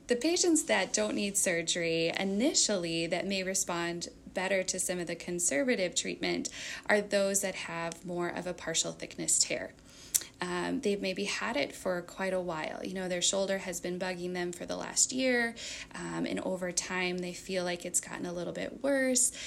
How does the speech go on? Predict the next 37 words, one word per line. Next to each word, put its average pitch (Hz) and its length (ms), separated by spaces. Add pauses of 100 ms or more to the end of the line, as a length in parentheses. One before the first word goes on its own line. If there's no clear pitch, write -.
(280)
uh, 175 200
but - 160
they're 403 100
still 330 260
able 220 300
to 220 160
do 202 240
what 196 160
they 190 140
want 175 340
to - 100
do 185 380
for 196 160
the 208 120
most 196 360
part, - 420
but 240 140
they're 208 160
just 180 200
starting 180 360
to 180 100
have - 220
trouble - 300
with - 220
it. - 200 (540)
Those 254 240
are 254 80
the 220 80
patients 175 540
that, 160 520 (160)
uh, 175 240 (140)
we 196 160
work 175 260
with 175 160
in 175 100
the 175 80
clinic 170 540